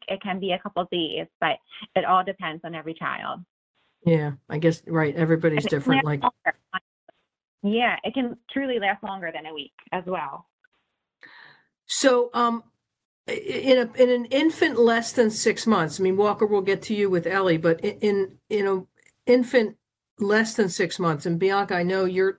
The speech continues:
Speaker 2: your son is nine months old, but, um, i-, if,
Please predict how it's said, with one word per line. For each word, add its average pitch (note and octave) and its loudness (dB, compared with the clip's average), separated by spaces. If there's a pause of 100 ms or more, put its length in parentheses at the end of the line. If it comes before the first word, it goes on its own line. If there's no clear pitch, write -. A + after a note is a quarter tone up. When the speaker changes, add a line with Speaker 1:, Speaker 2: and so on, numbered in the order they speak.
Speaker 2:
your F#3 -2
son F3+ -2
is E3 2
nine F3+ 2
months C#3+ -2
old, C#3+ -8 (480)
but, F3 4
um, E3 2 (100)
i-, - -14
if, A3 4